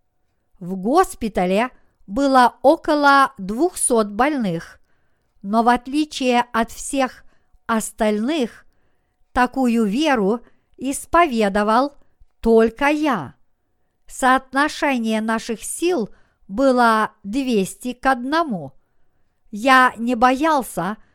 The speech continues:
что меня выгонят из госпиталя, и считал, что чему быть, того не миновать. Там я впервые помолился от души.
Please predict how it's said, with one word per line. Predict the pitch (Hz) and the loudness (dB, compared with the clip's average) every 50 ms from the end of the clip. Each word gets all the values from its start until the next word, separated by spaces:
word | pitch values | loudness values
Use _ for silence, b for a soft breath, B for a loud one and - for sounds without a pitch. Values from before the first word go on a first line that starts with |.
| _ _ _ | _ _ _
что | - - - - 254 | -20 -12 -6 -4 -2
меня | 233 240 247 247 240 254 247 247 247 247 - - | -2 -2 -2 -2 0 0 2 2 2 2 0 -2
выгонят | 190 190 214 269 320 320 208 185 180 180 180 185 214 220 - - | -6 -6 -2 -2 -2 -2 -2 -2 -4 -4 -2 -4 -4 -6 -8 -12
из | _ 233 254 254 254 247 | _ -8 -6 -6 -6 -6
госпиталя, | 240 233 220 196 180 - - - 214 202 - 214 214 226 254 277 269 - - _ _ _ _ _ _ _ _ _ - | -4 -2 -2 -2 -2 -4 -6 -10 -8 -4 -4 -2 0 0 -2 -2 -4 -8 -18 _ _ _ _ _ _ _ _ _ -8
и | 247 233 | -6 -6
считал, | 208 - - - 226 214 202 - 277 285 302 262 214 208 214 - - _ _ _ _ _ _ _ | -6 -6 -8 -8 -8 -8 -6 -4 -2 0 2 2 0 0 -4 -8 -14 _ _ _ _ _ _ _
что | - - - - - 262 262 254 254 240 - - - | -20 -20 -10 -2 2 4 4 6 6 4 2 -2 -8
чему | - - - 262 240 233 240 226 214 | -12 -8 -6 -4 -2 0 0 0 0
быть, | 175 170 247 330 403 403 - - - - _ _ _ _ _ _ _ _ | 0 0 0 0 0 -2 -6 -12 -20 -20 _ _ _ _ _ _ _ _
того | - 302 370 392 339 254 226 214 220 233 - _ - | 0 2 2 2 2 2 2 4 4 2 0 _ -6
не | 220 226 247 240 | -6 -4 -4 -4
миновать. | 226 240 240 247 254 262 277 277 254 208 - - - - _ _ _ _ _ _ _ _ _ _ _ _ _ _ _ _ _ _ _ _ _ _ | -2 -2 -2 0 0 0 0 0 -2 -2 -6 -10 -16 -20 _ _ _ _ _ _ _ _ _ _ _ _ _ _ _ _ _ _ _ _ _ _
Там | 285 285 330 359 330 240 190 - | -2 0 0 0 -2 -4 -6 -8
я | 202 202 247 254 247 | -4 0 0 0 0
впервые | 226 - _ - 294 330 349 320 262 240 202 185 190 196 196 | -2 -6 _ -2 0 0 0 2 0 0 2 2 2 0 0
помолился | - - 220 220 220 240 240 247 262 269 269 - - - 254 | 0 -2 -2 0 0 0 0 0 0 -2 -2 -2 -2 -2 -2
от | 247 - 254 254 220 220 220 | 0 0 -2 -4 -4 -4 -4
души. | 285 311 302 - - 226 185 160 120 - | -4 -4 -4 -6 -8 -8 -8 -8 -8 -12